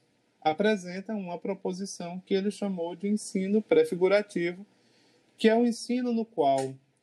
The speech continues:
a potência criadora do indivíduo, a potência criadora da pessoa, deve ser estimulada.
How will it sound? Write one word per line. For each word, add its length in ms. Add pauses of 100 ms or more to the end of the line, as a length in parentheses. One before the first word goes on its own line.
(720)
a 240
potência 760
criadora 920 (220)
do 300
indivíduo, 680
a 60
potência 500
criadora 540
da 260
pessoa, 720 (320)
deve 440
ser 480
estimulada. 840